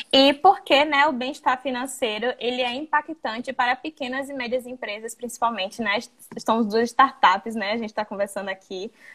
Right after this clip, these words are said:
da Acreditas e aqui a gente da Q R Point, né? Então, o, como o bem-estar financeiro, ele pode ser impactante pra,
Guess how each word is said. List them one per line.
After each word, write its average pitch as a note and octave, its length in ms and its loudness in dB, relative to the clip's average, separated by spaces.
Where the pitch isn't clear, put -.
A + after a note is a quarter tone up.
da F#3+ 100 6
Acreditas G#3+ 680 0
e G#3+ 40 2
aqui G#3 400 -2
a - 100 6
gente G#3+ 200 0
da G3+ 100 6
Q G#3 140 2
R A3 220 6
Point, G3+ 380 0
né? A3 180 2
Então, A3 680 2
o, - 80 -2
como D#4+ 480 2
o D4 40 0
bem-estar B3 500 2
financeiro, A3+ 420 -8
ele A3 120 -6
pode A3 260 -2
ser C#4 140 -10
impactante A3+ 680 -4
pra, G#3+ 400 4